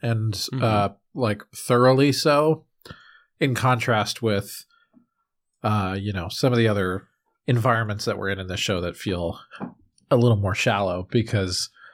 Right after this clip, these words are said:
Speaker 1: um, there just isn't that thorough of a sense of, like, the different types of characters who are here and how they treat each other and the different spaces that they move in and that kind of stuff. But,
Speaker 2: Mm-hmm.
Speaker 1: uh,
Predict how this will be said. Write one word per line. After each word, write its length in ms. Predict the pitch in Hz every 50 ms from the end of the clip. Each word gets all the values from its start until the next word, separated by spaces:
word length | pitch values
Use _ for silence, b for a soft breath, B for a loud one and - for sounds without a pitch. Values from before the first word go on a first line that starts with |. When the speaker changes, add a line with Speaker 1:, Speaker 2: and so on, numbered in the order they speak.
| B B B B B -
Speaker 1:
um, 400 | - 95 92 90 87 90 90 92 -
there 160 | - 113 113
just 200 | 92 101 98 -
isn't 220 | 165 143 110 117 110
that 180 | 113 107 - -
thorough 280 | - 127 113 110 107
of 80 | 104 98
a 60 | 101
sense 300 | - - 113 101 98 -
of, 100 | 110 98 98
like, 240 | 98 92 92 - -
the 100 | 117 104
different 380 | 110 101 - 120 117 113 117
types 300 | - - 135 135 131 - 151
of 140 | 143 120
characters 480 | - - 156 156 147 - 147 131 120 120
who 80 | 135 117
are 120 | 113 101
here 240 | 92 110 104 98 98 101
and 220 | 101 101 101 98 95
how 240 | - - 107 104 104
they 180 | 107 113 110 110
treat 260 | 113 - 131 131 123
each 160 | 127 120 -
other 260 | 117 104 107 104 98
and 120 | 101 95 98
the 60 | 101
different 260 | 120 - - 110 101
spaces 440 | - - - 117 110 113 113 107 101
that 180 | 104 101 101
they 320 | - 104 98 98 98 95 92 90 - _ _ -
move 300 | 123 113 117 120 113 104
in 280 | 110 101 95 95 92 92
and 280 | 95 95 95 98 98 B B B B B B B B B B B B _ -
that 180 | - 92 87
kind 140 | - 92 82
of 80 | 85 -
stuff. 340 | - - - - - - - -
But, 220 | 104 95 95 - b b b b b b b
Speaker 2:
Mm-hmm. 280 | 127 127 120 117 175 233 277 - _ _ _ _ _ -
Speaker 1:
uh, 480 | 123 110 104 98 92 90 90 90 90